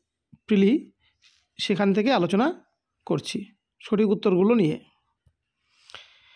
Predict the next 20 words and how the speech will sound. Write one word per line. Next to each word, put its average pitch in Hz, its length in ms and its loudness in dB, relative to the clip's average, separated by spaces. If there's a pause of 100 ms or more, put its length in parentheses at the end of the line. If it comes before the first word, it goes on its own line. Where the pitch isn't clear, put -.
(320)
এরপরে 247 580 2 (160)
পলাশের 247 560 2
যুদ্ধ 208 500 2
কত 240 200 -2
সালে 233 280 0
হয়েছিল? 175 460 -2 (1000)
সতেরোশো 226 580 0
সাতান্ন 185 460 0
সালে। 180 240 -6
পলাশির 220 500 0
যুদ্ধ 220 240 0
কত 233 200 0
সালে 220 240 0
হয়েছিল? 226 360 0
সতেরোশো 202 640 -2 (340)
সাতান্ন 208 540 -2 (220)
সালে। 196 260 -4 (1600)
চার 240 160 -2
নম্বর 262 300 0
প্রশ্ন, 247 440 0